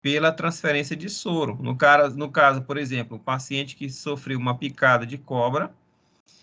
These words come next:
ele vai receber um soro antiofídico,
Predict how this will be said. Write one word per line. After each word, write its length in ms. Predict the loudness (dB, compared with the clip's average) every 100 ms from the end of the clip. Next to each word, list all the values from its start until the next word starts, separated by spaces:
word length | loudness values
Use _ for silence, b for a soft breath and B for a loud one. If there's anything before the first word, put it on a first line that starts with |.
| b b
ele 220 | -4 -2
vai 160 | 4 4
receber 460 | 2 -2 -6 -4 -6
um 120 | -6
soro 380 | -10 -8 -6 -6
antiofídico, 840 | -6 -6 -8 -6 -8 -8 -12